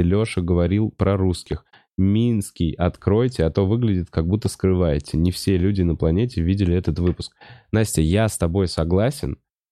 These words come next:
Если ты, может, могла заметить, э,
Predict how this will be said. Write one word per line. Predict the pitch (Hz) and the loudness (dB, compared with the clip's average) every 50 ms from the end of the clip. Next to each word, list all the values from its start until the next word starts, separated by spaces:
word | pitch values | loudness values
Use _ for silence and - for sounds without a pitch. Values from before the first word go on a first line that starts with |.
| _ _ _ _ - | _ _ _ _ -2
Если | 90 95 107 113 - - 92 | 0 2 2 0 0 -2 -2
ты, | 90 - 95 90 90 90 | 0 2 2 2 2 0
может, | - 64 92 95 95 95 90 85 85 82 | 0 0 0 2 2 2 0 0 0 0
могла | 82 87 85 90 87 85 | 0 0 0 0 0 0
заметить, | 87 85 90 107 139 160 - - 92 78 - _ _ _ _ - - _ _ _ _ - | 2 0 0 0 0 -2 -2 -4 -4 -6 -6 _ _ _ _ -20 -20 _ _ _ _ -2
э, | - - 87 87 80 | 0 0 2 2 0